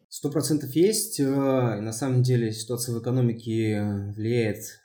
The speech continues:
на многие сферы нашей жизни, вот, и сервис здесь не исключение. Я, поскольку инвестициями занимаюсь, то регулярно просматриваю финансовые отчёты различных компаний, и там вот прям прослеживаются такие моменты поведения, общие, схожие,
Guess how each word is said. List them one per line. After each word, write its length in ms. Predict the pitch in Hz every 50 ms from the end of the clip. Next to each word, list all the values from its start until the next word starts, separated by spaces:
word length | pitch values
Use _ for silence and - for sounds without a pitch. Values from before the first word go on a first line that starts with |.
| _ _ _
на 120 | 113 113
многие 280 | 117 120 120 110 101 101
сферы 260 | 95 - - 98 95
нашей 240 | 95 98 98 - 104
жизни, 280 | 113 160 175 135 135 110
вот, 260 | 107 104 98 - -
и 340 | 107 107 113 113 110 104 98
сервис 240 | - - 139 123
здесь 180 | 107 113 113 -
не 60 | 113
исключение. 540 | 104 - - 104 - - 101 95 90 90 - -
Я, 640 | 110 110 131 143 147 151 143 139 131 120 107 107 -
поскольку 360 | - - - 147 147 147 131
инвестициями 540 | 123 123 120 120 - 117 - - 170 147 147
занимаюсь, 480 | 143 135 135 135 135 135 117 - - -
то 400 | - - 117 135 160 165 143 117
регулярно 460 | 101 104 101 110 120 139 135 131 120
просматриваю 580 | 123 - - - - 123 123 123 120 110 101 95
финансовые 540 | - - 110 117 113 101 - - 95 98 98
отчёты 320 | - - 226 226 208 165 - _ _ _ _ _ -
различных 440 | 117 113 117 131 123 127 127 - -
компаний, 320 | 107 107 - 190 196 170
и 320 | 170 180 185 196 175 139 -
там 480 | - - 123 135 139 135 120 113 104
вот 220 | 101 107 98 - -
прям 360 | 107 104 101 101 92 - _ _ _
прослеживаются 680 | 117 117 113 - 139 139 127 127 113 104 101 - - -
такие 240 | 101 - - 110
моменты 320 | 104 98 104 113 110 104 -
поведения, 500 | - 104 104 104 117 165 190 170 131 113
общие, 440 | - 123 147 - - - 131 113 104
схожие, 560 | - - - 131 123 123 113 104 98 -